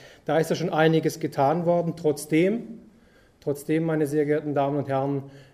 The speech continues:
ist, äh, immer noch vieles im Unklaren und vor allem Akteure, Handelnde,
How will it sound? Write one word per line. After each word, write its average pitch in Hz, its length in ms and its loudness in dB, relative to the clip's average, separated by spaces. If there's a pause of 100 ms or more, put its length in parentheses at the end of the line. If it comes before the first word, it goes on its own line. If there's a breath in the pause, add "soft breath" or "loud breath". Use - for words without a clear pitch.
ist, 160 320 -4
äh, 147 200 2
immer 180 300 4
noch 165 320 -2
vieles - 720 -2
im 156 140 -4
Unklaren 170 560 -2
und 143 100 -2
vor - 220 -4
allem 170 400 0 (400 loud breath)
Akteure, 185 760 0 (220)
Handelnde, 170 760 4